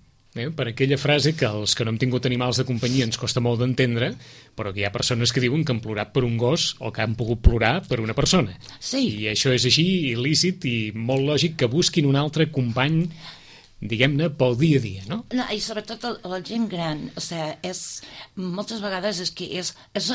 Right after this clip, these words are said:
Speaker 2: és el seu millor, millor amic.
Speaker 1: Entesos.
Speaker 2: No? Mm,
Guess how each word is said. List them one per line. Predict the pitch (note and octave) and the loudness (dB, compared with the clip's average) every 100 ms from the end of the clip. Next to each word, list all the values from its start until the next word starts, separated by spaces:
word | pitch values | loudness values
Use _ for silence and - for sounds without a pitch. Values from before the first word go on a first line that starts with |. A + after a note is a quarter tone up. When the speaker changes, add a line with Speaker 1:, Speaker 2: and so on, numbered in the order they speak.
| - | -2
Speaker 2:
és | A3+ | -2
el | A#3 | 0
seu | - A3 | 0 2
millor, | F#3 C3+ C3 | 0 0 -2
millor | F#3 D#3 C#3 D#3 | -2 -2 -4 -6
amic. | - C#3 D#3+ G#3+ - | -2 0 0 0 -2
Speaker 1:
Entesos. | A2 A2 G2 - - - - - - | -2 0 -2 -2 -4 -4 -12 -12 -2
Speaker 2:
No? | G#3+ G#3 - - - - | -2 -2 -10 -18 -12 -6
Mm, | G3 F#3 F3+ F3 | -4 -2 -4 -4